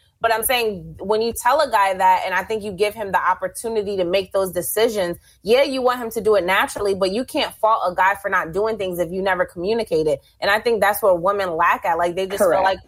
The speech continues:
Speaker 1: "Oh, a man is just supposed to know these things." How can he know these things if you don't actually let him know, "Hey, these are the things that I do like, these are the things that I don't like, and these are the things that, you know, I'm wha-," whatever. If he doesn't take into consideration of what you have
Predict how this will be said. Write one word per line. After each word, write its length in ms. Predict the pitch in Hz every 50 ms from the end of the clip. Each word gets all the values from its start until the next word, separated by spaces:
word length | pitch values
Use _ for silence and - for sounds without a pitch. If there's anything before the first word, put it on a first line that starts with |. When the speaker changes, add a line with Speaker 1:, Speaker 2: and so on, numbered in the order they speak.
| _ _ _ _ -
Speaker 1:
"Oh, 240 | 208 220 208 196
a 60 | 180 185
man 240 | 196 202 208 208
is 120 | 202 190 -
just 140 | 208 190 -
supposed 400 | 190 180 - 208 190 185 - -
to 80 | 185
know 240 | 175 175 185 214 220
these 160 | 226 214 208
things." 240 | - 196 185 180 - - _ _ _ _
How 220 | - 226 247 269
can 240 | - - 294 247 254
he 160 | 233 240 233
know 280 | 208 196 202 226 285 311
these 200 | 294 254 240 -
things 260 | - 208 208 202 196
if 140 | - 190 185
you 120 | 208 208
don't 220 | 185 202 202 202 151
actually 380 | 190 196 196 - - 185 175
let 180 | 180 190 160 202
him 160 | 208 185 185
know, 200 | 202 208 190 196
"Hey, 300 | 208 220 214 180 147 - _ _ _ -
these 200 | 240 269 262 302
are 80 | 277
the 140 | 269 240 240
things 240 | - 220 214 214 190
that 100 | 190 175
I 120 | 170 170
do 220 | 170 165 208 233 233
like, 320 | 220 214 214 214 208 - _ _ _
these 200 | - 226 214 202
are 80 | 208 196
the 140 | 190 190 175
things 200 | 185 180 180 170
that 120 | 170 160
I 100 | 160 156
don't 300 | 165 180 214 226 214 165
like, 320 | 165 170 165 165 170 - - _ _ -
and 120 | 170 196
these 160 | 208 226 220 208
are 120 | 208 196
the 80 | 180 180
things 280 | 196 196 190 190 180 185
that, 180 | 180 175 -
you 80 | 220 220
know, 100 | 202 185
I'm 200 | 180 180 190 190
wha-," 120 | 196 -
whatever. 600 | - 220 262 285 302 285 233 190 170 165 165 - - _ _ _ _ _ -
If 160 | 262 254 247
he 160 | - 311 339
doesn't 320 | 349 349 349 294 302 277 -
take 180 | 339 277 269
into 220 | 285 277 269 - 247
consideration 720 | - 247 226 - 269 254 247 226 226 233 226 - - 226
of 100 | 202 190 170
what 200 | 190 214 214 190
you 140 | 214 220 214
have 180 | 196 180 175